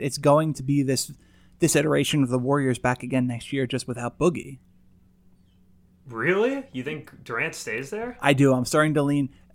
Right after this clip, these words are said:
Speaker 1: Dur-, Durant's not
Speaker 2: Wow.
Speaker 1: subtle. Dur-, so Durant's last year in Oklahoma City, he made a comment that he was gonna make a business decision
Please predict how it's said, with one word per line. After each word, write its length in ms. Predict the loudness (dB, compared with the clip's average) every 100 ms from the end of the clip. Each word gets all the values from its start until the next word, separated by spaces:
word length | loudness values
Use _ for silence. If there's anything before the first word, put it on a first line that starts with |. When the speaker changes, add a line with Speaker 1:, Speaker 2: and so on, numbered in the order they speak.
| -14 -14 -16 -4
Speaker 1:
Dur-, 240 | -2 -2 -4
Durant's 400 | 0 0 2 4
not 240 | 6 8
Speaker 2:
Wow. 140 | 6 6
Speaker 1:
subtle. 460 | 6 6 2 -10 -16 -20 _ _ _
Dur-, 200 | -6 -6 -12 _
so 500 | -2 4 6 4 2 -8 _ _ -8
Durant's 420 | -2 2 2 2
last 260 | 0 -2 0
year 100 | 2
in 60 | 2
Oklahoma 420 | 0 0 0 0
City, 540 | 0 0 0 -2 -6 -14 _ _
he 200 | -6 -2
made 220 | 0 0
a 40 |
comment 760 | -2 2 2 4 2 0 -4 -18 -20 _ -2
that 440 | 0 0 -2 -6 -12 _ _ _ _ _ -20
he 220 | -8 -4
was 240 | -2 -2
gonna 200 | 0 2
make 200 | 4 2
a 60 | 2
business 480 | 0 2 2 0 -2
decision 680 | -6 -4 -4 -6 -8 -10